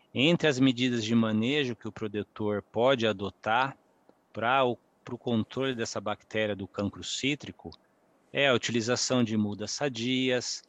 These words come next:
né? Utilizar quebra-ventos pra evitar esse trânsito da bactéria, é, procurar variedades,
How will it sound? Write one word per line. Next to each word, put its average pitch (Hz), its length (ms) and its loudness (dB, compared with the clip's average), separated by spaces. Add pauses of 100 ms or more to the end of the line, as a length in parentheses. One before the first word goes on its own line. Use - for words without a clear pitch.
(280)
né? 107 240 2
Utilizar 110 720 0
quebra-ventos 107 1160 -2
pra 101 180 -2
evitar 104 720 0
esse 98 240 -6
trânsito 110 800 -6 (360)
da 107 220 -4
bactéria, 120 880 0 (500)
é, 107 140 -4
procurar 135 800 4
variedades, 117 1400 0